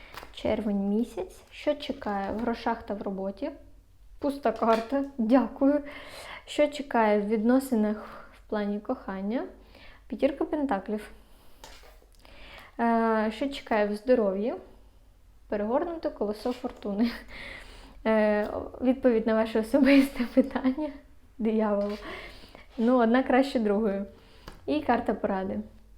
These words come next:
Перегорнутий мах. Цікавий у вас місяць, будемо зараз розбиратися. Перше, це гроші, робота. Пуста карта, ще й перегорнута.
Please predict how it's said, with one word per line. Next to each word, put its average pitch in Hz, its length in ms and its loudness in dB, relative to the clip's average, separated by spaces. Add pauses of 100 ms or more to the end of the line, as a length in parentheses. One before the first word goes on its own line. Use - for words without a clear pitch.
(400)
Перегорнутий 220 680 0
мах. 196 360 -4 (1600)
Цікавий 247 520 8
у 214 60 4
вас 214 220 2
місяць, 294 420 2
будемо 247 380 2
зараз 220 300 2
розбиратися. 208 720 0
Перше, 269 400 -2 (120)
це 240 340 0
гроші, 226 480 0
робота. 202 500 -2 (1500)
Пуста 233 300 -2
карта, 247 400 0
ще 240 200 -2
й 226 40 -2
перегорнута. 208 840 0